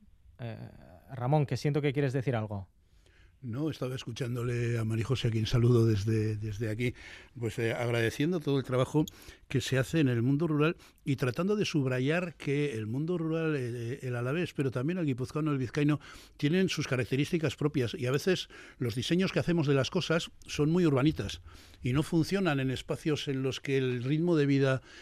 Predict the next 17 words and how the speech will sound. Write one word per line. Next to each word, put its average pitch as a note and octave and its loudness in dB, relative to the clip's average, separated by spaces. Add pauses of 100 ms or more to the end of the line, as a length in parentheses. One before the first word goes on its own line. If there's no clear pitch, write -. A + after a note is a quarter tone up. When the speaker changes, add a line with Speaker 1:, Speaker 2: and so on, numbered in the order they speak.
(180)
Speaker 2:
es - 0
otro. D3 2
Me B2+ 0
estoy D3 2
acordando, C#3 4
por C#3 2
ejemplo, C#3+ 2
las C3 0
campañas C3+ 2
que - 0
hemos C3+ 0
hecho C#3+ -2
en C#3 6
muchas C3+ 2
ocasiones C#3+ 2
de C3+ 4
convivencia. A#2 2